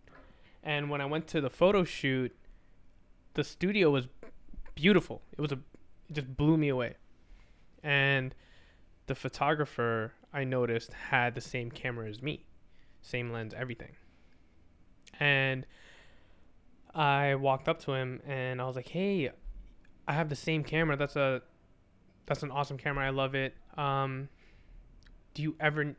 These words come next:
if you ever need any help, please let me know." And he kinda looked at me s-,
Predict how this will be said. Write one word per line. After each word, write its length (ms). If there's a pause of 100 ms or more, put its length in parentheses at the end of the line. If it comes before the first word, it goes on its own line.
if 180
you 160
ever 240
need 220
any 160
help, 280
please 380
let 100
me 120
know." 220 (1400)
And 560
he 160
kinda 220
looked 180
at 60
me 140
s-, 180